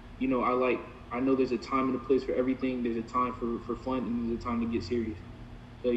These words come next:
they, they know they can count on me in, in moments, and they know if they need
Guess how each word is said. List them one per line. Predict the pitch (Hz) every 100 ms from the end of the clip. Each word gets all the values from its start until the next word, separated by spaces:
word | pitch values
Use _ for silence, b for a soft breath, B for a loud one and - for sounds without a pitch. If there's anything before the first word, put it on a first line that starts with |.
| 117
they, | 123 127
they | 123 120
know | 131 135
they | 127
can | 123 117
count | - 131
on | 127
me | 131 123 120 -
in, | 120
in | 117 120
moments, | 127 135 131 104
and | -
they | 123
know | 127 131 123
if | - 117
they | 120
need | 127 139 131